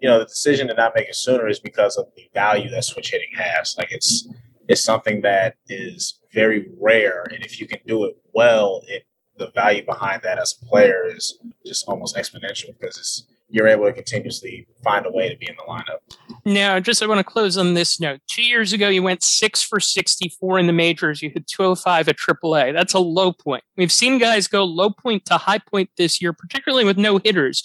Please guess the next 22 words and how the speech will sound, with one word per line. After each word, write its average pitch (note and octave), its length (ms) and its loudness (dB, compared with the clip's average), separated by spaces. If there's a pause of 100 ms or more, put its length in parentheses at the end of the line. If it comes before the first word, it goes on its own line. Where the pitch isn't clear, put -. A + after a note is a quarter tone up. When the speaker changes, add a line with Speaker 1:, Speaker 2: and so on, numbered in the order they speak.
(220)
Speaker 2:
with F3 140 2
Spencer G3+ 400 2
Turnbull, F#3 500 2
Carlos F#3+ 380 2
Rodon, F3+ 480 2
Jo-, F#3 280 0
uh, F3 140 0
Joe F#3 220 0
Musgrove, E3+ 480 2 (260)
but F#3 80 2
it's F#3 100 2
true B3 220 -2
for G3+ 180 2
hitters G3 400 0
too. F3+ 360 0 (340)
Can G3+ 100 4
you C#4+ 160 2
contrast B3 640 0
where F#3 240 0
you A#3 160 -6
were G#3 200 2
then F#3 540 0